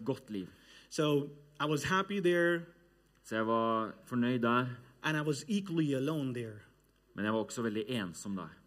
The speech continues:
Speaker 2: I was making money,
Speaker 1: Jeg tjente penger,
Speaker 2: but I was not really enjoying that.
Speaker 1: Men jeg likte ikke det jeg gjorde.
Speaker 2: I could buy stuff for my family,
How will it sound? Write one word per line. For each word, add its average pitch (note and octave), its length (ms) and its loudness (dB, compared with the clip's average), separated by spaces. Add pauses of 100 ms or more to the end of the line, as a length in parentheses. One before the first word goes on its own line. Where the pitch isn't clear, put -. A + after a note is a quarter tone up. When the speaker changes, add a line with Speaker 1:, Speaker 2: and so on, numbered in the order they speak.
(120)
Speaker 2:
I C#3+ 140 -2
was C#3 160 -4
making G#3 340 2
money, E3 440 0 (320)
Speaker 1:
Jeg G#2 100 -12
tjente B2+ 380 0
penger, B2 460 0 (260)
Speaker 2:
but D3 100 0
I D3 80 0
was C#3+ 240 0
not E3 340 0
really D3 380 2
enjoying C#3+ 480 2
that. G2 220 -6 (300)
Speaker 1:
Men A#2 500 2 (840)
jeg A2+ 100 -2
likte C#3 380 -2
ikke A2 300 -4 (220)
det G#2 100 0
jeg G2 120 0
gjorde. F2 260 -4 (260)
Speaker 2:
I D#3 100 -2
could D3+ 240 -2
buy A3 220 2
stuff C#3+ 360 -2
for - 140 -4
my C3+ 140 -2
family, C#3+ 560 -2